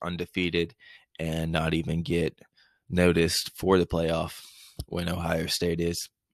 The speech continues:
Um, that's a debate for a different episode.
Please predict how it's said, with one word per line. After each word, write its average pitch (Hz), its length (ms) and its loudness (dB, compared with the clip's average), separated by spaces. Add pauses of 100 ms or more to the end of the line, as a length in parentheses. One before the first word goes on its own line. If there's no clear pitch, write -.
(140)
Um, 78 360 -10 (400)
that's 95 220 6
a 104 40 6
debate 87 480 4
for 87 160 0
a 85 60 2
different 82 320 2
episode. 85 520 0